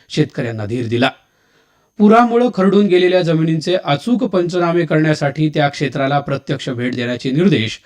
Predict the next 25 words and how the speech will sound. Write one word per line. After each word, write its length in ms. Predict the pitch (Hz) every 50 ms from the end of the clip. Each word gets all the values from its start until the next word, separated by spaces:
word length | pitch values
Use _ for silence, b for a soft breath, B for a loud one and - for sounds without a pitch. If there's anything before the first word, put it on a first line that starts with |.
| b b b b
महसूल 360 | 180 170 175 160 - 220 214
राज्यमंत्री 600 | 185 170 156 147 143 151 151 147 135 131 151 196 202 B B B B -
योगेश 400 | 151 151 151 143 156 151 - -
कदम 280 | - 151 143 151 139 131
यांनी 200 | 117 110 110 101
दिले 180 | 104 98 95
आहेत. 260 | 95 92 92 120 - - _ b b b b b -
ते 80 | 151
काल 200 | 131 - 143 139
लातूर 280 | 135 135 131 - 147 135
इथं 180 | 135 127 147
आढावा 280 | 123 120 123 127 127 123
बैठकीत 380 | 123 127 117 139 - - 127 117
बोलत 220 | 123 120 117 127 127
होते. 260 | 139 127 196 202 208 - B B B B B B
वीज 220 | 175 208 240 233 240
पुरवठा 360 | 202 220 208 208 202 196 202
यंत्रणेचं 640 | 196 185 180 165 185 180 180 180 170 - 190 190 165
तातडीनं 420 | 170 143 139 143 156 156 156 160
सर्वेक्षण 520 | 151 - 151 147 147 147 143 - 160 139 135
करून 340 | 127 180 180 156 113 92 87 b b b b b
मिशन 420 | 160 165 180 170 - 226 226 226 220
मोडवर 460 | 180 165 185 208 202 208 180 131 113
दुरुस्तीची 600 | 104 120 143 147 139 - - 151 127 - 151 139
सूचना 420 | - 156 127 - 147 131 131 131